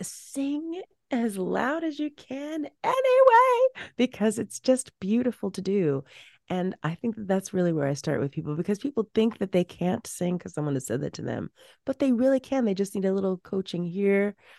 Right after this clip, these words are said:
a little skosh there. And I get them, like, I have quite a few people that I work with that have immense stage fright, and they just, like, they sing into their, I had one student where she made me turn around, turn off the lights, and she sang into the floor.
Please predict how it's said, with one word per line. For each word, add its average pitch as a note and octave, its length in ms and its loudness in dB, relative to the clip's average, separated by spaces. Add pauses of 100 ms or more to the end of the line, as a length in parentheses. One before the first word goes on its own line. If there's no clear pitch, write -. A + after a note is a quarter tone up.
(100)
a F3+ 60 -2
little G3 160 2
skosh E3+ 480 0
there. G#3+ 420 0 (360)
And E3 200 0
I D#3+ 100 2
get F#3 200 -2
them, F3+ 160 -2
like, D#3+ 200 0
I D#3 100 0
have C#3+ 400 -2 (220)
quite F3+ 360 -2
a F3 60 0
few F3+ 180 -4
people D3+ 280 -4
that D3 120 0
I C#3+ 120 2
work C#3+ 260 0
with C#3 120 2
that - 200 -4 (400)
have D3 160 -8 (260)
immense G#3+ 480 -2
stage E3+ 420 0
fright, F2 320 -4
and B2 300 0
they F2+ 180 -2 (180)
just, - 260 -4 (100)
like, C#3 160 -2
they A#2+ 120 -4
sing F3+ 420 -2 (400)
into G3+ 420 2
their, C#3 500 0 (340)
I D#3+ 100 4
had E3 180 2
one F3+ 180 2
student D#3 520 -2
where C3+ 260 -2
she - 160 -6
made D3 240 -2
me D#3+ 100 -2
turn E3+ 240 -4
around, E3 480 -2
turn G3+ 180 -6
off F#3+ 120 -4
the D#3+ 80 -4
lights, C#3+ 320 0
and - 120 -8
she A#2+ 100 -8
sang C3 300 -4
into C#3+ 240 -4
the B2+ 120 -8
floor. B2 600 -4